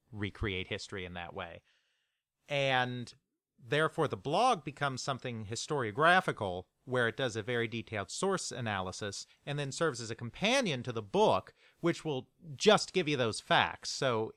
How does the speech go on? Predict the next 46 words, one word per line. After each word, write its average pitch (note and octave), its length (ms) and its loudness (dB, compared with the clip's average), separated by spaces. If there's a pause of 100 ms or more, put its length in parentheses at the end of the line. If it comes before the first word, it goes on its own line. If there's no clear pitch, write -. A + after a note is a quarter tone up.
if - 220 -4
you E3+ 80 0
don't C#3 200 2
want E3 340 4
to C3+ 140 0
read C#3 400 2
paragraph A#2+ 460 4
after A2+ 260 -2
paragraph A2 420 2
after - 180 -6
paragraph A2+ 420 2
where A2+ 180 0
this G#2 160 -4
information G#2 500 -6
came A3 240 2
from, A#2+ 260 2
and A2 100 -6
you G2+ 60 -4
just A#2+ 220 -6
want B2 160 0
the A2+ 80 -8
story, A2+ 560 4 (320)
that's C3 220 6
what C#3 120 0
the D#3 60 0
book B3 280 4
does. - 360 -2 (320)
But D3+ 160 0
then D3+ 200 2
you C3 140 0
have A#2 220 2
the A#2 80 0
blog, C3 640 6
on A#2+ 200 -4
the A2+ 120 -4
other G#2+ 200 0
hand, G#2 420 -4 (260)
which C#3+ 240 0
gives G#3 220 -2
you E3 80 2
that A#2+ 220 2
more A#2+ 260 0
in-depth A#2 640 -2
look A#2 360 -2
and C3+ 220 -2
also C3 720 4